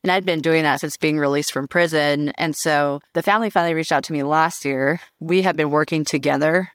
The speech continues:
um, to communicate, and I got to meet him in person for the first time in December. So we were, like, working on creating,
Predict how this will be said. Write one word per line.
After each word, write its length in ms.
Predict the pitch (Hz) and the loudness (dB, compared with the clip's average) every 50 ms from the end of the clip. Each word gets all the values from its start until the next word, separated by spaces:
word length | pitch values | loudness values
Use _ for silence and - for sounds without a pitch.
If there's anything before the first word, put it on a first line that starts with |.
| _ _ | _ _
um, 360 | - 156 147 143 135 135 143 160 - - | -2 0 0 2 0 -2 -4 -8 -10 -8
to 340 | - - 151 143 139 135 135 | -4 -2 0 0 0 -2 -4
communicate, 680 | - - 190 214 208 185 - 202 180 175 175 170 - | -6 -2 0 0 0 0 0 0 2 2 2 0 0
and 100 | - 160 | 0 0
I 100 | 156 156 | 0 2
got 160 | 156 165 147 - | 2 0 0 -2
to 100 | - 160 | -4 -4
meet 160 | 165 147 147 | -2 -2 0
him 180 | 160 151 143 | 0 0 0
in 140 | 135 156 151 | 0 -2 -2
person 440 | - - 165 156 151 - 151 143 147 | 0 0 0 0 0 -2 -2 -2 -2
for 140 | 139 - 151 | 0 0 0
the 100 | 156 156 | 0 0
first 300 | - - 165 156 160 - | 0 0 0 -2 -2 -2
time 440 | - 160 147 139 143 139 139 143 139 - _ _ _ _ _ _ _ _ _ _ _ _ _ _ _ _ - | -2 0 0 2 2 0 -2 -4 -6 -10 _ _ _ _ _ _ _ _ _ _ _ _ _ _ _ _ -4
in 240 | 170 160 151 151 | -2 0 0 -2
December. 600 | 143 143 - - 160 165 147 135 127 139 156 - _ _ _ _ _ _ _ _ | -2 -2 -2 -2 -2 0 0 0 0 -2 -4 -6 _ _ _ _ _ _ _ _
So 240 | - - 175 160 | -4 -2 0 2
we 100 | 151 160 | 2 4
were, 100 | 160 151 | 4 4
like, 280 | 151 147 143 135 - - _ _ _ | 4 4 2 0 -2 -10 _ _ _
working 380 | - 185 185 190 180 190 175 165 | -2 2 2 2 2 2 2 2
on 360 | 151 147 143 143 143 139 - _ | 2 2 2 0 -2 -4 -6 _
creating, 560 | - - 160 151 147 139 139 139 135 135 139 | -6 -2 0 2 2 2 2 2 0 0 -4